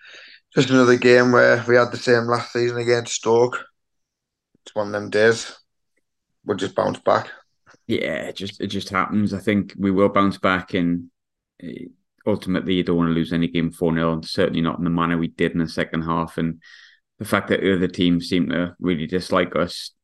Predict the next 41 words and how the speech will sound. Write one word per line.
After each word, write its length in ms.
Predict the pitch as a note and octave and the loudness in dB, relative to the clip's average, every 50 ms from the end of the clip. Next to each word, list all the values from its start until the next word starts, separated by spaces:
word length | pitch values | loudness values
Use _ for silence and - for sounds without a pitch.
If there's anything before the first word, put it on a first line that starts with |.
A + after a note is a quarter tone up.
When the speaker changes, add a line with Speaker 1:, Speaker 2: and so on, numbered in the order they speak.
| _ D#3 | _ -8
Speaker 2:
doesn't 300 | _ - F#2 F2 F#2+ F2 | _ -4 -4 -2 -2 -2
really 240 | - F2 E2+ D#2+ F2+ | -2 -4 -4 -4 -4
help. 320 | E2 F2+ F2 F2+ - - | 0 0 0 0 0 -2
But 140 | - E2+ D2 | -6 -6 -6
I 40 | F2 | -6
think 220 | - - F#2+ E2+ E2 | -6 -6 -6 -4 -2
ultimately, 600 | E2+ F2+ F2 - - G2 F2 D#2+ - - - - | -4 -4 -4 -4 -6 -4 -4 -4 -4 -6 -6 -4
like, 340 | G1+ G1+ G1+ - _ - _ _ _ _ _ _ _ _ - _ _ _ | -4 -4 -4 -6 _ -20 _ _ _ _ _ _ _ _ -20 _ _ _
we've 120 | - F2+ E2+ | -8 -4 -2
had 180 | G2+ F#2 D#2+ | -2 0 0
much 240 | F#2 F#2 F2 - - | 0 0 -2 -2 -2
worse 280 | F#2 F2 E2+ E2 - - | 0 0 0 0 -4 -6
than 120 | D#2+ D#2 | -4 -4
that. 200 | D2+ D2+ C#2 - | -2 -4 -4 -4
We 100 | D#2 E2+ | -4 -6
suffered 420 | - - - F2 - - F2+ - | -6 -6 -6 -6 -4 -4 -4 -2
much 240 | F2+ E2+ D#2 - - | -2 -4 -4 -4 -2
worse 220 | F2 E2+ D#2+ - - | -2 -2 -2 -2 -4
than 140 | E2 D#2+ | -4 -2
that 140 | E2 E2 - | -2 -2 -2
and 140 | - E2+ E2 | -2 -4 -2
bounced 300 | - E2+ E2+ D#2+ - _ | -2 -2 -2 -2 -4 _
back 240 | F2 E2+ D#2+ - - | -4 -4 -4 -6 -8
from 260 | - F2+ D#2 D#2 D#2 E2 - - | -4 -4 -4 -4 -4 -8 -14 -6
a 80 | - F2 | -2 0
lot 240 | F2 F2 D#2+ - F2 | 0 0 0 0 0
worse 240 | F2 F2 E2+ - | 0 0 0 -2
than 160 | - F2+ E2 E2+ | -4 -2 0 0
that, 200 | E2+ F2 E2+ - _ _ | 0 -2 -4 -6 _ _
and, 280 | - F2 E2+ E2+ E2 E2 | -4 -2 0 0 0 0
um, 440 | E2+ E2+ E2+ E2 E2 E2 - - - _ _ _ _ - | 0 -2 -2 -4 -6 -6 -8 -10 -14 _ _ _ _ -4
had 120 | F#2 F2 | 0 0
a 80 | F2 E2+ | 2 2
much 260 | F2 F#2 F2+ - - | 2 0 0 -2 0
worse 200 | - F#2+ F2 - | 0 0 0 0
team 400 | - - G2 F#2 F#2 F#2 F2 - _ _ _ _ | -2 -2 0 0 0 0 -4 -6 _ _ _ _
that's 200 | - D#2+ D2+ D#2+ | -4 -4 -4 -2
bounced 320 | - - G2 F#2 F2 - _ | 0 0 2 2 0 -2 _
back 240 | E2 D#2+ E2 - | -2 -2 -2 -2
like 160 | F2 E2+ D#2+ D#2 | -4 -4 -2 -4
that 140 | D#2+ - | -6 -8